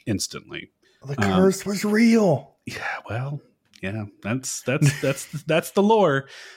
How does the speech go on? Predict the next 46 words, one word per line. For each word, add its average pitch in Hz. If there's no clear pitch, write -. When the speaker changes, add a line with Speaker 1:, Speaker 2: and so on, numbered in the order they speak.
Speaker 1:
Um, 131
the 135
kids, 185
the 143
three 170
kids, 135
including 123
Speaker 2:
Dude, 113
Speaker 1:
the 117
Speaker 2:
he 147
Speaker 1:
few -
Speaker 2:
woulda 131
got 117
me. 110
He 107
woulda 139
got 127
me. 120
He 117
was 123
like, 110
"Oh 135
man, 143
you 135
see -
that 165
shit, 196
man? 196
Speaker 1:
<laughs> -
Yeah. 160
Speaker 2:
That 156
curse, 220
that 233
curse 277
is 220
fucking 160
real, 277
dude." 302
Speaker 1:
And -
that's 151
the 214
story 208
that 139
hit 156
the 127
press. 131